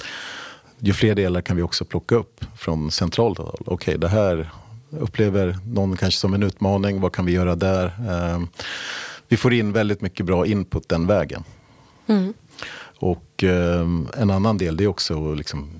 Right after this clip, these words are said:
Speaker 1: eh, intern kommunikation. Det är inte en envägskommunikation, utan det ska ju vara åt alla håll och kanter. Eh, och det är lite det jag är inne på där, att, att, eh, det ska vara en arena också där vi kan sprida goda idéer, goda lösningar.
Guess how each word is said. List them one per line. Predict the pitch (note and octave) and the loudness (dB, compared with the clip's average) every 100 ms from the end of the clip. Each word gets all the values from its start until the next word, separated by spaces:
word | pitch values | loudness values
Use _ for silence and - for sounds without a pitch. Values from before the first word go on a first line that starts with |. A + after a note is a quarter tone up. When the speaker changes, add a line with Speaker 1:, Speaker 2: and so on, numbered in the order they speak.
| G2+ B2+ G#2+ | -14 -8 -6
Speaker 1:
eh, | B1+ C#2 C2+ | -6 -6 -2
intern | A2 F2+ G#2 F#2 | -2 2 2 0
kommunikation. | - F#2+ F2+ F#2 - G#2+ F2 | -2 -2 0 0 2 0 2
Det | G2 | 0
är | |
inte | F#2+ - E2 - E2 E2 - | 0 0 -2 -2 -6 -10 -6
en | F#2 F2 - | -2 -2 0
envägskommunikation, | A2+ G2+ F2 F2 E2+ - - F#2 F2+ F#2+ G2 A#2 G#2+ D#2+ | 2 2 0 -2 0 -2 0 0 0 0 0 2 2 0
utan | E2+ - F2 | -2 0 0
det | |
ska | F2 - | 2 2
ju | G2+ | 2
vara | F2 | 0
åt | - - | -6 -2
alla | A2 G#2 | 2 4
håll | G#2+ E2+ | 2 0
och | - | -2
kanter. | F2+ E2 - G#2 C#2+ F#2 | -2 -2 2 2 2 0
Eh, | F2 E2+ E2 E2+ | 0 2 2 0
och | E2+ F2+ | 0 2
det | |
är | G2 | 2
lite | F#2 F#2 | 0 2
det | G2+ | 2
jag | F2+ | 2
är | |
inne | F2+ G2+ | 2 2
på | - D2+ | 0 -2
där, | D2 D2+ | -2 -2
att, | D#2+ - | -2 -2
att, | E2+ - | -4 -2
eh, | E2 D#2+ F2 - - - - - - | 0 0 -2 -10 -10 -10 -10 -12 -4
det | - | 0
ska | - A2+ | 2 2
vara | A2 A2+ | 2 2
en | G#2 | 2
arena | F#2 F2+ F2+ G#2 | 0 0 2 2
också | E2+ - F2 | 0 -4 -6
där | D#2 | -4
vi | D#2+ | -4
kan | - D2+ D2 | -4 -4 -4
sprida | - F2+ D#2+ F#2 F#2+ | -4 -2 0 2 0
goda | E2+ F#2 D#2 E2 | 2 0 0 -2
idéer, | D#2+ F#2+ F2+ D#2 | 2 2 2 0
goda | F2+ E2+ F2+ | -2 0 0
lösningar. | F2+ E2 - G#2+ F#2 D#2 | 2 0 0 0 -2 -2